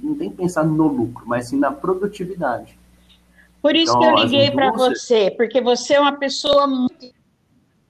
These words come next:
Speaker 2: você é fora de série. Eu quis entrevistar você.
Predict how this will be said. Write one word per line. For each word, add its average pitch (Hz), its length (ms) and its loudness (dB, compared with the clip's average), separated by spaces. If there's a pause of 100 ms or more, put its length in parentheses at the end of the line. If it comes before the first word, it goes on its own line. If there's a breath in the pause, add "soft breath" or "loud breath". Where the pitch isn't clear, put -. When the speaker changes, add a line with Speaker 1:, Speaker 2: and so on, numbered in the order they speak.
(720)
Speaker 2:
você 196 240 -2
é 269 220 0 (100)
fora 285 140 0
de 285 80 -16
série. - 340 -4 (1200)
Eu 277 100 -14
quis 269 160 -10
entrevistar 254 640 -4
você. 247 420 -8